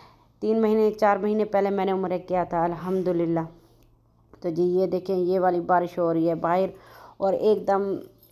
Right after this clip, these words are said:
जो है ना फुल शदीद वाली बारिश शुरू हो गई थी। तो मैं थोड़ा घबरा रही थी कि पता नहीं मक्का में कैसा मौसम होगा।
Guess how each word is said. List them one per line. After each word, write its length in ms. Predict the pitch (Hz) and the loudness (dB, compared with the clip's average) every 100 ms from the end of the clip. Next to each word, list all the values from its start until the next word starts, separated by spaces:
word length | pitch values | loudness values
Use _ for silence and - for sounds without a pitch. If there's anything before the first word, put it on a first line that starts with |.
| _ - | _ -10
जो 180 | 196 | -4
है 80 | 196 | 0
ना 120 | 208 208 | 0 -2
फुल 240 | - 220 | 0 -2
शदीद 460 | 214 208 175 202 185 | -2 -6 -4 -4 2
वाली 220 | 180 185 175 | 4 4 4
बारिश 360 | 180 185 180 | 2 2 -2
शुरू 180 | 196 180 | -6 -2
हो 160 | 180 180 | 0 0
गई 180 | 180 180 | 0 -4
थी। 220 | 175 185 185 | -6 -10 -4
तो 180 | 180 | -2
मैं 280 | 180 185 185 | 0 0 0
थोड़ा 480 | 185 175 170 170 170 | 0 2 4 4 2
घबरा 640 | 165 - 190 180 185 185 190 | -2 -10 -6 -2 2 4 4
रही 140 | 190 | 0
थी 160 | 185 180 | -6 -6
कि 120 | 185 | -6
पता 240 | 180 190 | -6 -6
नहीं 120 | 190 | -4
मक्का 280 | 190 180 190 | -4 -2 -2
में 160 | 190 180 | -2 -2
कैसा 320 | 185 185 190 | -2 -2 -2
मौसम 340 | 190 185 185 190 | 0 -2 0 0
होगा। 320 | 190 180 185 | 0 2 2